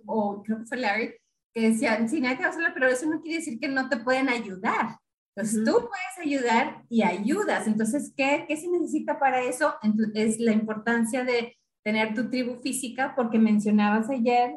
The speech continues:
Speaker 1: bueno, ayer que lo vi el video, <laughs> este, mencionabas que, que, eh, la frecuencia que se emite, el campo que se emite de la gente que está junta es mucho más poderoso, ¿no?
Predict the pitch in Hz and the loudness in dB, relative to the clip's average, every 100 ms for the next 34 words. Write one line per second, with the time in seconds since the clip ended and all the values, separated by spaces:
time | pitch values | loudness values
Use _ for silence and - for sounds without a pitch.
0 | - 202 190 165 139 139 156 147 190 175 | -12 -4 -2 0 0 -2 -6 -8 -8 -8
1 | 180 202 175 214 226 220 - - _ - | -4 -2 -2 4 4 4 -4 -20 _ -4
2 | 208 214 - 214 185 220 220 226 220 208 | 0 0 2 2 4 6 6 6 4 4
3 | 220 226 - 226 214 196 175 - _ - | 2 0 0 2 2 0 -6 -18 _ 0
4 | 220 214 214 - _ _ 247 233 220 220 | 4 4 0 -8 _ _ 4 6 8 6
5 | - 226 - 277 320 392 - 254 214 208 | 4 0 2 2 2 0 -4 -4 -4 -6
6 | 220 214 233 220 214 208 262 269 302 302 | -4 0 0 2 0 0 4 6 6 4
7 | - 220 208 214 214 233 - 202 190 180 | 2 0 -6 -2 0 -2 -2 -8 -8 -8
8 | 180 - 226 233 226 220 196 202 - 220 | -8 -8 -4 -4 -4 -8 -8 -12 -8 -6
9 | 233 226 220 220 208 202 202 208 208 - | -6 0 0 0 -6 -4 -6 -6 -8 -4
10 | 208 196 170 160 170 165 208 302 - | -2 0 -2 -4 -8 -8 -6 -6 -8